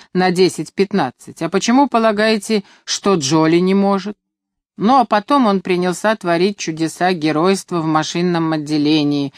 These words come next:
от того, что условия там стали лучше, чем в других помещениях корабля. К тому же в машинном он мог прикладываться к кислородной маске. Джоли гораздо меньше страдал от недостатка чистого воздуха,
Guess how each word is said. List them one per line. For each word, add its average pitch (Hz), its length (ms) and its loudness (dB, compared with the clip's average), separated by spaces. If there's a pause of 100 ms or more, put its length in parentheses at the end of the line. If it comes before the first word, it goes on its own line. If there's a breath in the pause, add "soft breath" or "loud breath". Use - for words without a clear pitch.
(140 loud breath)
от 196 200 -4
того, 269 240 2
что 196 220 -2
условия 247 460 0
там 165 220 -2
стали 226 360 -2
лучше, 226 420 -2
чем 175 200 -4
в 151 60 -6
других 165 400 -4
помещениях 165 720 -4
корабля. 127 540 -6 (460 soft breath)
К - 80 -16
тому 180 240 2
же 190 280 0 (120)
в 151 80 -10
машинном 170 680 -2 (120)
он 202 200 2
мог 262 200 0
прикладываться 226 840 -4
к - 80 -16
кислородной 170 720 -2
маске. 139 600 -8 (500)
Джоли 185 320 2
гораздо 208 460 0
меньше 208 360 0
страдал 165 500 -2
от 156 120 -6
недостатка 165 640 -4
чистого 147 520 -6
воздуха, 196 580 -4